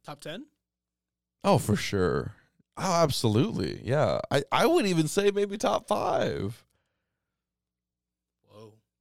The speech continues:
Speaker 2: And I know that that's crazy, Reyes. And, and even as I say that, I'm like, "What am I talking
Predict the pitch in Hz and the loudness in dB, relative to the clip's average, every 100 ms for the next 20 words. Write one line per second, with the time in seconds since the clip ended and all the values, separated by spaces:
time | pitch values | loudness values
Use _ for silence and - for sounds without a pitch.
0 | _ _ _ - 180 214 - 196 196 185 | _ _ _ 0 2 2 2 2 4 6
1 | 190 214 226 208 196 165 - 139 127 147 | 6 6 4 2 0 0 -2 2 4 2
2 | 175 175 180 190 196 175 165 165 160 160 | -2 -2 0 0 -2 -2 -2 2 2 2
3 | 185 214 220 240 143 - 123 123 104 95 | 0 0 0 2 2 2 2 2 2 2
4 | 110 135 123 143 277 147 - 98 113 | 2 0 0 0 -2 -6 -4 -6 -6